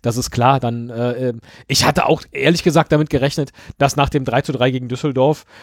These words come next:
ähm, äh, Niko Kovac den Sonntagmittag nicht übersteht. Ja? Da,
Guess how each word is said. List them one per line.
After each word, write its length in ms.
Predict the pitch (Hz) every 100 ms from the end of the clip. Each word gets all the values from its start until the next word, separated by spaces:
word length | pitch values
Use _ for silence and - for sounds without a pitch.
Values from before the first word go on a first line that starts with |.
| - -
ähm, 400 | 135 131 131 127
äh, 140 | 123 127
Niko 220 | 147 151
Kovac 480 | - 131 156 - -
den 320 | 131 131 131
Sonntagmittag 720 | 120 151 156 - 135 - 143
nicht 200 | 139 147
übersteht. 480 | 135 120 - 135 - _ -
Ja? 200 | 101 143 _ _ _ _ -
Da, 280 | 117 117